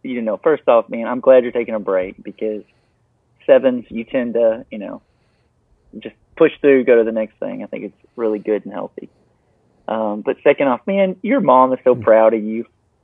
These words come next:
Speaker 1: Like, she, she always was and still is.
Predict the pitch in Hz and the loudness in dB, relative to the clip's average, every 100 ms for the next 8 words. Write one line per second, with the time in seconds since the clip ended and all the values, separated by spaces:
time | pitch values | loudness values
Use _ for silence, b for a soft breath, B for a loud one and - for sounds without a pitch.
0 | _ _ _ _ _ _ _ _ _ _ | _ _ _ _ _ _ _ _ _ _
1 | _ _ _ _ _ - 117 117 - _ | _ _ _ _ _ 4 6 4 -4 _
2 | _ _ _ _ - 208 226 - - 180 | _ _ _ _ -8 -4 -4 -6 -4 2
3 | 156 156 160 160 143 143 143 131 123 - | 6 6 8 6 8 8 8 6 -2 -6
4 | - - 127 123 110 107 104 | -12 0 4 6 6 4 2